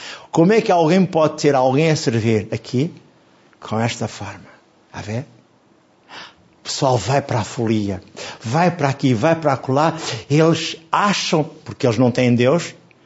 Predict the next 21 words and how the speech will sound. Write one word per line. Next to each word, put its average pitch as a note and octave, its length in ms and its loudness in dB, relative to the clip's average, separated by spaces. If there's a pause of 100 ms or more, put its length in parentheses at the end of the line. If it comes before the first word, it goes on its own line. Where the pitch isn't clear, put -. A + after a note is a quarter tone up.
(120)
a A#2+ 80 0
alma B2 200 4
deles A#2+ 200 4
está - 240 -2
vazia, C3 500 -2 (280)
e D3 120 4
eles D3+ 280 0 (260)
aplicam D#3+ 440 2
tudo D#3 220 2
e E3+ 40 2
mais E3+ 260 2
alguma F3 220 0
coisa. G3 440 -4 (560)
Agora A#3+ 340 2
há A3+ 200 2
uma A#3+ 220 4
droga F#3 580 2
que E3+ 60 -6
custa G3+ 340 -2
cinco A3+ 420 2
euros, A#2+ 420 0